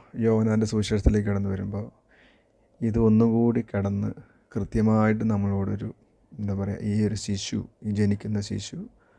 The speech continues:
ദൈവമാണെന്ന് തന്നെ പറയുന്നതൊക്കെയാണ്. യോഹന്നാൻ്റെ സുവിശേഷം ഒന്നിൻ്റെ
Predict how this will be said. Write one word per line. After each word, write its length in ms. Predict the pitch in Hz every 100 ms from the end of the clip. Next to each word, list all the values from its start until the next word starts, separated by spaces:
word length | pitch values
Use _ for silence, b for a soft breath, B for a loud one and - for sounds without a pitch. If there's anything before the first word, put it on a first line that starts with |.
| b b b b b _ 117
ദൈവമാണെന്ന് 1000 | 98 104 110 113 127 123 113 110 113
തന്നെ 220 | 110 110 113
പറയുന്നതൊക്കെയാണ്. 680 | 104 98 101 101 101 104 104
യോഹന്നാൻ്റെ 420 | 104 104 104 107
സുവിശേഷം 600 | 107 107 101 107 - 127 120
ഒന്നിൻ്റെ 420 | 107 104 101